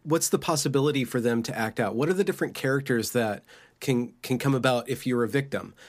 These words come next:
You, you become, uh, some sort of venge-, vengeful Batman, like, going around, like, taking vengeance upon the city, uh, for taking your parents away. Um, you become apathetic and, uh, I don't know the,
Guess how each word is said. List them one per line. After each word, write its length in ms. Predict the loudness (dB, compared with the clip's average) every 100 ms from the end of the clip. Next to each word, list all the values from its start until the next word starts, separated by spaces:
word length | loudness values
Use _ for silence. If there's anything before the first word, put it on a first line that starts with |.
| -8
You, 160 | -4 -4
you 280 | 0 -2
become, 540 | 0 0 2 2 2 -2
uh, 300 | -2 -2 -2 -2
some 220 | -2 0
sort 220 | 0 0
of 80 | 0
venge-, 420 | 0 2 0 -4 -8
vengeful 520 | 0 0 2 2 0
Batman, 600 | 0 0 2 2 2 0
like, 220 | 0 -2
going 280 | 0 0 2
around, 480 | 2 0 0 0 0
like, 300 | -2 -4 -10 -20 -20 _ _
taking 360 | -2 0 0 2
vengeance 420 | 2 2 0 -2
upon 280 | -2 0 0
the 80 | 0
city, 420 | 0 0 -2 -6 -12 -12
uh, 200 | -6 -6
for 220 | -4 -4 -2
taking 580 | -2 0 0 0 0
your 100 | -2
parents 320 | 0 2 2 2
away. 420 | 2 2 0 -4 -10 -8
Um, 360 | -2 0 0 -2
you 160 | -2 0
become 560 | 0 2 4 4 0 -4 -6
apathetic 760 | -2 2 2 2 4 4 2 -2
and, 480 | 0 2 2 0 0
uh, 440 | -2 0 0 -2 -6 -14 _ _ _ -20 -20 -20 -6
I 100 | -2
don't 160 | 2
know 160 | 2 0
the, 400 | -2 -2 -2